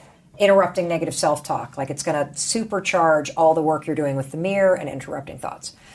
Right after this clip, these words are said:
So first, let's talk about the R A S. So the R A S, imagine a hairnet on your brain, only it's, like,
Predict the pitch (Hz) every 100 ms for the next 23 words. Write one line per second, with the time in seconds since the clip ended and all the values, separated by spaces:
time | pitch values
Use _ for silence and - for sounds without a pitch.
0 | - - 240 - 339 330 - 247 208 185
1 | 165 151 135 - - 180 175 214 254 269
2 | 185 - 185 220 240 240 196 185 180 156
3 | - 156 139 127 - - _ _ _ _
4 | _ _ - 190 190 180 180 180 - -
5 | - 165 147